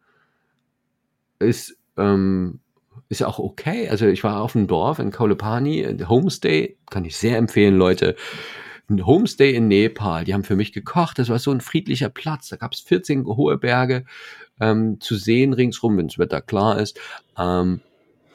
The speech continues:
und das war für mich Leben pur, ne? Die hatten Hühner hinterm Hof und, ähm, wie gesagt, Felder ringsrum. Quasi haben die im Paradies gelebt. Ja, und dann kam so ein Mensch vorbei und sagte, "Ja,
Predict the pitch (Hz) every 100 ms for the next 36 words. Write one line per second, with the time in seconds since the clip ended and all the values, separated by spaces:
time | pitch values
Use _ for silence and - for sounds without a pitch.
0 | _ _ _ _ _ 95 - 123 139 -
1 | 110 - 104 98 98 98 101 98 - 92
2 | 87 90 104 131 107 107 - 123 165 180
3 | 151 151 139 131 131 131 127 123 117 117
4 | _ - 98 98 95 92 - - - _
5 | - 92 90 90 87 95 98 - 139 131
6 | 117 104 104 95 - 92 95 95 92 _
7 | _ _ _ _ _ - - 92 - 104
8 | 127 127 123 113 98 90 - 78 73 69
9 | 78 - - _ _ _ _ _ _ _
10 | _ _ - 85 87 92 87 95 104 120
11 | 110 98 92 92 110 - 139 135 135 127
12 | 120 117 123 - - - _ 95 147 185
13 | 196 196 190